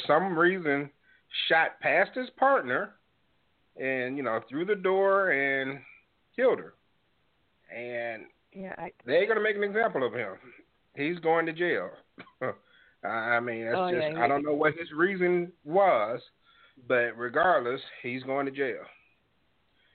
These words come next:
Speaker 1: And this is in the same
Speaker 2: Well,
Speaker 1: state.
Speaker 2: we're gonna,
Speaker 1: They just
Speaker 2: um, yeah, we're gonna, of course,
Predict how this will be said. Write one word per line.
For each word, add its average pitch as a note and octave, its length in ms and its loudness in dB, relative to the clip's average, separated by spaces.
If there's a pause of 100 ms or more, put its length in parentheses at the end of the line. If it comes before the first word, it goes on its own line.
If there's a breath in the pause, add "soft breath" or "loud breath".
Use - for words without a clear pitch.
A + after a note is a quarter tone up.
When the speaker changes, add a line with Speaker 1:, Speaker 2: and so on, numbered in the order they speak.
(100)
Speaker 1:
And G#2 80 -10
this C#3 100 0
is C3+ 140 -8
in C3+ 100 -2
the B2 80 -4 (100)
same D#3 340 4
Speaker 2:
Well, C#4 160 12
Speaker 1:
state. C#4+ 80 12
Speaker 2:
we're D#4 100 12
gonna, D#4+ 120 2
Speaker 1:
They C#4+ 120 -2
just C4+ 80 2
Speaker 2:
um, A#3+ 320 -4 (1200)
yeah, A3+ 140 -4
we're G#3+ 120 -4
gonna, B3 280 -4 (400)
of F#3 140 -20
course, G3 220 -4